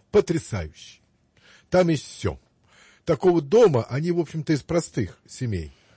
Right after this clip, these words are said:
У этих людей быть не может. Ну, звери, компьютеры, учебники, матушки-монахини, которые говорят на трёх языках,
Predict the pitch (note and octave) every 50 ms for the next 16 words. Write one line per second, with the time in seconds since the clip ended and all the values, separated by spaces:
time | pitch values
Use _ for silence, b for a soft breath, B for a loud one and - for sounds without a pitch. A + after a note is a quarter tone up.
0 | b b b b - B2 C#3+ D3+ - E3 - - E3 D3+ D3+ E3 D3 D#3 D3+ D3
1 | E3 E3+ E3 C#3+ G2+ D#2 - - _ _ _ _ _ _ _ _ _ _ _ _
2 | b b b b b b b b b b b G3+ G3 D#3 E3+ F3 F#3 G3+ G3 F#3+
3 | F#3+ F#3+ F3 - F#3+ F3 - - F3+ G3 F#3+ F#3 E3 - F3+ F3+ F#3 F#3 F3+ -
4 | - - F#3+ G3 F#3+ E3+ E3+ F3 E3 - - E3 D3+ E3 F#3+ F#3 F3 - - -
5 | - F3+ E3+ F#3 F3+ F3 F#3 F3+ E3 - E3+ F3 F3 - - - F3+ E3 E3 D#3+
6 | F3 E3+ E3+ D#3+ - F3+ D#3 - F3 D#3+ - F3 D#3 F3 D#3+ - - E3 F3+ F#3+
7 | F3+ D#3+ B2+